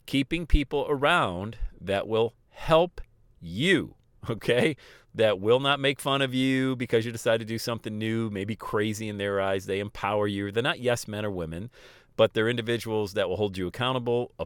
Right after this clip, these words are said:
support you, and really encourage you, man. You have got to dial in that inner circle coming into the new year.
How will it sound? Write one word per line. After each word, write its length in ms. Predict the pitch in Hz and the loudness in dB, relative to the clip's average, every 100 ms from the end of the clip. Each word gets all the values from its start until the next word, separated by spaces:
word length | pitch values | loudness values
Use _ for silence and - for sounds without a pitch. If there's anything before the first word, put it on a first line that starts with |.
| - | -10
support 420 | - - 139 131 | -14 -4 2 4
you, 400 | 117 117 113 110 - | 4 0 0 -2 -6
and 140 | 95 | -4
really 280 | 104 90 80 | 0 0 -2
encourage 420 | 78 85 82 78 | -4 -6 -6 -6
you, 100 | 73 | -8
man. 220 | 78 82 | -8 -6
You 140 | 87 92 | -4 -4
have 200 | 90 90 | -4 -4
got 280 | 87 90 - | -4 -2 -6
to 80 | |
dial 480 | 87 - 82 82 85 | -8 -4 -2 -2 -4
in 200 | 87 85 | -4 -6
that 180 | 80 78 | -4 -6
inner 200 | 82 80 | -6 -8
circle 360 | 78 80 76 71 | -8 -8 -8 -10
coming 260 | - 76 76 | -10 -10 -10
into 120 | 71 | -10
the 100 | 71 | -10
new 120 | 73 | -8
year. 360 | 76 110 95 | 0 2 2